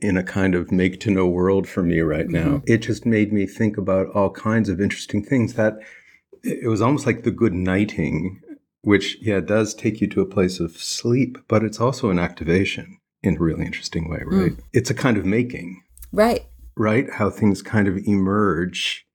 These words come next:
Speaker 1: You do a description, but then in your engagement and in your making, as you point out, things come up that you didn't acknowledge, or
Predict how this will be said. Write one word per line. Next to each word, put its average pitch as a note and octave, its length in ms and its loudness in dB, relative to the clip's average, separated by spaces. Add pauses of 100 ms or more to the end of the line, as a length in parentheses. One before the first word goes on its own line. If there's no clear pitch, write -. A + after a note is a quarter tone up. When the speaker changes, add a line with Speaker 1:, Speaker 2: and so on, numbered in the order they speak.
(340)
Speaker 1:
You A2 180 2
do B2 280 2
a A#2+ 40 2
description, G#2+ 680 0
but F#2 220 -2
then G#2 400 2 (480)
in A#2 180 2
your G#2 540 0 (420)
engagement G2+ 720 0
and F#2 140 0
in F2+ 120 4
your F2+ 120 0
making, F2+ 560 -2 (320)
as F#2 220 0
you G2+ 80 2
point G2 300 -4
out, G#2+ 240 0
things G2 360 0
come F#2+ 240 0
up G#2 200 -2 (100)
that F2+ 180 2
you F#2+ 80 0
didn't F#2 220 2
acknowledge, F#2 520 -2
or E2 220 -4